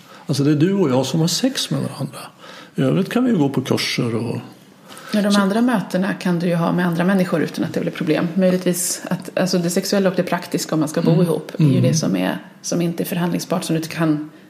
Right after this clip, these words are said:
Speaker 2: ta in någon annan för.
Speaker 1: Nej, precis.
Speaker 2: Eh, men om, om man kanske inte kan ha superintellektuella samtal med sin partner så kan man utan problem få det någon annanstans.
Speaker 1: Mm.
Speaker 2: Ehm,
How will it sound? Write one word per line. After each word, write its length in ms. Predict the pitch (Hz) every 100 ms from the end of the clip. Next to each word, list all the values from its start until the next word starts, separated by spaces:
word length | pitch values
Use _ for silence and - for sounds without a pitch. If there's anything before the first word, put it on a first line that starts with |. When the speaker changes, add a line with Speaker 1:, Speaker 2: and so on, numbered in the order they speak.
| -
Speaker 2:
ta 120 | -
in 100 | 170
någon 140 | 156 151
annan 260 | 151 180
för. 240 | 175 - - -
Speaker 1:
Nej, 140 | 185 175 220 - -
precis. 500 | 160 - 180 - - 185
Speaker 2:
Eh, 60 | - - 160
men 320 | 170 175 175
om, 180 | 175 165
om 400 | 180 165 165 160
man 140 | 160 165
kanske 260 | 170 170
inte 120 | 160
kan 200 | - 160
ha 60 | 156
superintellektuella 1160 | - 165 - 151 127 - 165 165 151 - 170 160
samtal 380 | 160 147 165
med 120 | 165 165
sin 160 | 160
partner 400 | 160 147 - 156
så 140 | 151 165
kan 240 | - 151
man 160 | 151 151
utan 300 | 156 - 151
problem 400 | 151 143 123 87 - - -
få 180 | - -
det 120 | 135
någon 120 | 147 151
annanstans. 640 | 165 175 - - 156 -
Speaker 1:
Mm. 140 | 196 180 - - - - -
Speaker 2:
Ehm, 480 | 170 165 175 -